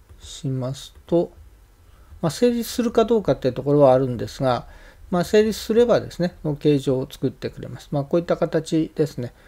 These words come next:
えー、Rが小さくなっております。まあ、元に戻すにはここですね。えー、このようにですね、基本形状に対して、えー、寸法を変えることによってパラメータスタディをしてですね、結果を比較すると、えー、いうことが、あ、できます。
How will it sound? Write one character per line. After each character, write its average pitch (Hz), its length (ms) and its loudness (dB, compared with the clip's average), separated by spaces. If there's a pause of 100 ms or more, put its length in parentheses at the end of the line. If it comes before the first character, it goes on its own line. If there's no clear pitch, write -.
(380)
え 147 160 0
ー、 151 120 0
R 143 180 2
が 175 140 2
小 151 200 -4
さ 135 160 -4
く 139 100 -8
な 123 160 -8
っ - 20 -12
て - 280 -2
お 131 100 -4
り 123 140 -6
ま 117 160 -8
す。 - 180 -20 (260)
ま 196 80 0
あ、 - 20 0
元 262 340 2
に 202 260 2
戻 175 300 2
す 170 160 -4
に 147 160 2
は 110 140 0
こ - 180 -18 (100)
こ 127 100 -8
で 131 180 -12
す - 120 -20
ね。 151 140 -6 (1800)
え 208 160 10
ー、 202 60 4
こ 226 140 4
の 277 80 6
よ 330 60 6
う - 20 6
に 285 100 6
で 190 80 2
す 156 80 -2
ね、 202 180 4
基 214 100 4
本 214 120 6
形 269 200 2
状 233 140 4
に 190 140 4
対 208 220 6
し - 80 -8
て、 196 320 8
え - 20 10
ー、 190 40 4
寸 190 200 0
法 196 200 6
を 190 60 2
変 190 140 6
え 196 60 6
る 202 80 2
こ 208 100 4
と 196 80 0
に 170 120 2
よ 139 80 2
っ - 20 -8
て 180 160 -2
パ 180 100 0
ラ 180 80 2
メ 185 140 4
ー 180 40 2
タ 185 160 6
ス - 100 -6
タ 190 140 6
デ 170 100 4
ィ 147 100 6
を 127 40 2
し - 140 -6
て 220 100 2
で 180 120 2
す - 120 -6
ね、 170 120 0
結 143 220 -4
果 151 100 6
を 143 80 6
比 - 80 -10
較 147 160 2
す - 160 -8
る 175 100 0
と、 165 220 2 (400)
え 175 60 6
ー、 165 180 10
い 165 60 4
う 165 40 0
こ 185 100 2
と 185 140 2
が、 147 300 6
あ、 127 80 4
で 147 140 -4
き 147 120 -6
ま 135 140 0
す。 - 160 -14